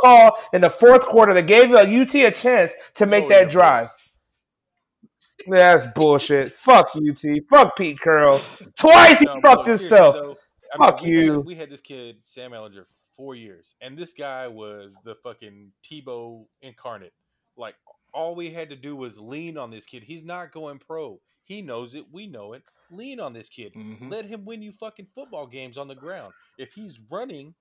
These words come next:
Speaker 2: that's gonna open up for him to throw. Why not exploit
Speaker 3: Yep.
Speaker 2: the shit out of that? Do it until they stop it. And if they can't stop it,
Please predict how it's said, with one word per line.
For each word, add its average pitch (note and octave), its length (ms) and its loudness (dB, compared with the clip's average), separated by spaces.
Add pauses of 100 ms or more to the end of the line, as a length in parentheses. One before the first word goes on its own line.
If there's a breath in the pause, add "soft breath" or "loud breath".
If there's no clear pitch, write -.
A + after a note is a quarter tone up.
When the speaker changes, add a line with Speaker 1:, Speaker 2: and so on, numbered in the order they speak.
(240)
Speaker 2:
that's C#3+ 260 -18
gonna D#3 240 -20
open C3+ 300 -20
up D3+ 180 -20 (100)
for A#2+ 100 -20
him A2 160 -20
to G2+ 140 -20
throw. F3 320 -20 (380)
Why G3+ 240 -18
not F#3 240 -20
exploit D#3 460 -20
Speaker 3:
Yep. D3+ 80 -20
Speaker 2:
the G3 80 -20
shit C#4+ 300 -20
out F#3+ 160 -18
of A2+ 80 -20
that? F#2+ 180 -20 (340)
Do G#3 240 -20
it A3+ 80 -20
until F#3+ 400 -20
they D#3+ 120 -20
stop C4 380 -20
it. A#2 100 -20
And A2+ 140 -20
if C#3 120 -20
they F#3+ 120 -20
can't A3 320 -20
stop C#4+ 380 -20
it, G#3 160 -20